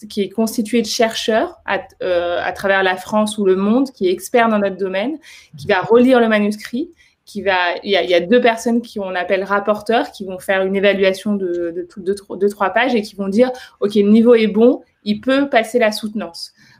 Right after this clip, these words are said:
Ensuite, il y a une soutenance de thèse où on fait quarante-cinq minutes de, d'oral avec un jury élargi entre cinq et dix personnes qui auront tous lu la thèse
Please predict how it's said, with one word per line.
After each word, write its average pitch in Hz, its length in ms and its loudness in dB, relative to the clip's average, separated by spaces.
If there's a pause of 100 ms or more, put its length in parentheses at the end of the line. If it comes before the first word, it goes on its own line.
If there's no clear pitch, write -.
(120)
Ensuite, 214 220 -4
il 233 60 4
y - 20 4
a - 20 2
une 202 100 -2
soutenance 240 360 2
de 220 120 2
thèse 240 260 0
où 233 40 2
on 202 80 -2
fait 196 140 -8
quarante-cinq 233 600 0
minutes 226 300 0
de, 190 200 -4
d'oral 202 580 0 (320)
avec 190 240 0
un 202 140 0
jury 208 340 0
élargi 202 560 2
entre 196 360 -2
cinq 220 300 -4
et 220 60 -6
dix 202 140 -12
personnes 226 480 -2
qui 233 100 -6
auront 185 260 -6
tous - 280 -6
lu 262 80 0
la 214 160 4
thèse 262 420 -2